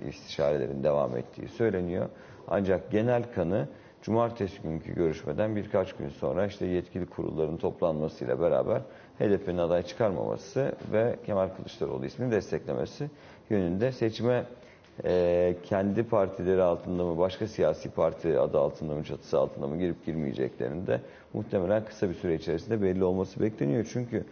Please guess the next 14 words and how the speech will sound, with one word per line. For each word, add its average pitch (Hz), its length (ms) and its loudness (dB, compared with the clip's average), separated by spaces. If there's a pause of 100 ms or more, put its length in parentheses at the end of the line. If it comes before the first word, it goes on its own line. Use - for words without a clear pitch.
(320)
e, 95 180 6
Anayasa 110 360 2
Mahkemesi'nde 107 500 0
yeni 110 220 2
bir 107 80 4
başvuruda 101 440 2
daha 95 180 6
bulundu 80 380 -2
dün 71 120 -2
H 60 180 0
D 50 100 2
P. - 160 -10 (520)
Diyor 131 160 2
ki, 110 260 0